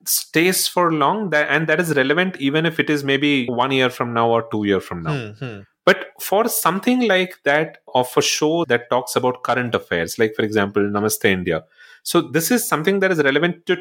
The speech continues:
Speaker 1: today and maybe, uh, ten days from now or fifteen days from now.
Speaker 2: Yeah.
Speaker 1: After which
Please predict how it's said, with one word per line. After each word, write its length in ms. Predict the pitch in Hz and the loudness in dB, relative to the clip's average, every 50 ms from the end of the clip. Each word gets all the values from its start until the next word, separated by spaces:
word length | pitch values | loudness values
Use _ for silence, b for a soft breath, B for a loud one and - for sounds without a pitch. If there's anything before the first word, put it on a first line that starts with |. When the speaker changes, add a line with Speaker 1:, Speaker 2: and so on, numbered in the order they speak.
| - - - | -4 -4 -2
Speaker 1:
today 360 | 196 156 151 123 127 170 226 | 0 0 2 2 2 2 2
and 180 | 202 175 170 165 | 0 0 0 0
maybe, 460 | 165 170 170 196 202 196 - - _ _ _ _ - | 0 0 2 2 0 0 -2 -8 _ _ _ _ -8
uh, 60 | 170 160 - | -8 -4 -2
ten 240 | 196 196 190 185 165 | -2 -2 -2 0 0
days 180 | 151 147 147 | 0 -2 -2
from 180 | - 143 139 135 | -2 -4 -2 0
now 120 | 131 139 | 2 2
or 100 | 170 185 | 2 0
fifteen 400 | 180 - 160 - - 165 151 143 | -2 -4 -6 -2 0 0 2 2
days 200 | 123 110 104 - | 2 2 0 -2
from 180 | - 113 104 90 | -6 -8 -6 -4
now. 80 | 123 120 | -2 -2
Speaker 2:
Yeah. 200 | 113 101 87 82 b b b b b b _ _ - | 0 -2 -2 -6 b b b b b b _ _ 0
Speaker 1:
After 320 | - - - - 254 247 | 0 0 0 -2 -2 0
which 440 | 202 202 233 220 - - - - | 0 0 -2 -2 -4 -8 -10 -10